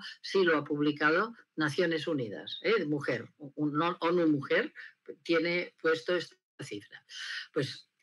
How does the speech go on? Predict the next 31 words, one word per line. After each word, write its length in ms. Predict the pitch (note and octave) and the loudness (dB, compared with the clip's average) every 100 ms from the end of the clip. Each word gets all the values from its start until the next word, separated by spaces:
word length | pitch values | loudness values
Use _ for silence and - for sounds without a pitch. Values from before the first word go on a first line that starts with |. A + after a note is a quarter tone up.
| _ | _
si 240 | - - | -8 -2
había 240 | C3 D#3 G#3+ | 2 4 2
estas 280 | G#3 G3 - | 2 -2 -4
diferencias, 640 | - D#3 A#2+ A#2 A#3+ B3 | -2 -2 -2 -2 -2 0
¿no 180 | D#3 D#3 | 0 2
les 220 | B3 - | 0 -4
parecía 500 | - A#3 D#3+ D#3 C3+ | -2 -2 0 0 0
raro? 340 | B2 A#2+ G3+ D#4 - - | -2 -2 -2 -4 -10 -6
Pues, 320 | D#3+ C#3+ - _ | -4 -4 -6 _
¿por 180 | C#3+ C3+ | -8 -4
qué 100 | D#3 | 0
no 140 | F#3+ | 0
podemos 480 | A#3 A#3 G3+ D#3+ D#3 | 0 0 0 0 0
investigar 560 | D#3+ D#3 C#3+ - D3+ D3 | 0 0 0 2 2 2
un 100 | C#3+ | -2
poco 220 | C#3+ C#3+ | -4 -2
más? 240 | C3+ A#2+ | -2 -4
Ahora 260 | - B2+ C3+ | -6 -2 -2
sabemos 600 | C3+ C#3+ D3+ D3+ F#3+ - | 0 2 2 2 -2 -2
más 240 | D3+ C#3 C3+ | 0 0 0
cositas 580 | C#3 C#3 D3+ D3 G#3 | -4 -2 -2 0 -2
que 120 | - C#3+ | -2 -4
son 160 | C3+ | -2
las 160 | C#3 C#3+ | -2 -2
que 100 | D3+ | -4
te 80 | C#3+ | -6
explico. 540 | C#3 - F3 E3+ A#2+ - - - | -10 -4 -4 -4 -10 -10 -12 -2
Y 140 | E3 | -2
sí, 320 | C#3+ D#3+ E3 - _ _ | 2 2 0 -4 _ _
y 100 | - | -8
probablemente 1040 | D3 D3 D3 D3+ D#3 E3+ F#3+ F#3+ F#3 A3 | -2 0 2 4 4 4 2 2 2 0